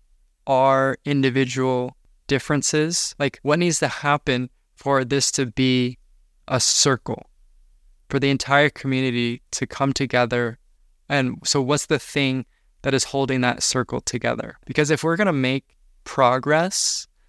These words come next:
if we're moving towards a gender-healed world where we're free to be ourselves and we can experience gender peace, in my mind, the only way for that to happen is if we come together. So,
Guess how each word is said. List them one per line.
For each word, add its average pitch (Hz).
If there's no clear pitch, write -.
if 143
we're 139
moving 151
towards 131
a 127
gender-healed 131
world 117
where 123
we're 147
free 143
to 135
be 123
ourselves 120
and 127
we 131
can 131
experience 131
gender 123
peace, -
in 139
my 175
mind, 131
the 139
only 165
way 139
for 131
that 120
to -
happen 135
is 131
if 151
we 135
come 131
together. 113
So, 139